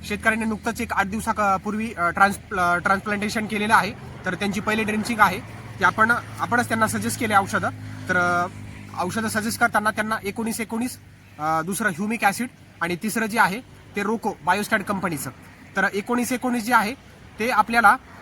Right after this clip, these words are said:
अ, ज्याच्यामध्ये नत्रचं प्रमाण असतं ते ग्रीनरी टिकून ठेवतं आणि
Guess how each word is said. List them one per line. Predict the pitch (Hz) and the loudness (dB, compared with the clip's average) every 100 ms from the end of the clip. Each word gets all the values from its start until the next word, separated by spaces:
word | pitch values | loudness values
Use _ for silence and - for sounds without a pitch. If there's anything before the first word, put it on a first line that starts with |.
| - | -8
अ, | 165 165 165 160 175 | -2 0 0 -2 -4
ज्याच्यामध्ये | 208 233 233 226 | 0 0 0 0
नत्रचं | 214 233 240 233 | -2 0 -2 0
प्रमाण | 226 220 226 | 0 4 4
असतं | 220 - 240 - - - | 4 2 -4 -4 -20 -8
ते | 202 | -4
ग्रीनरी | 196 226 233 240 | -2 0 0 0
टिकून | 226 233 | -2 -2
ठेवतं | 226 202 196 214 - - - | 0 0 0 -2 -4 -16 -6
आणि | 160 185 196 | -2 0 0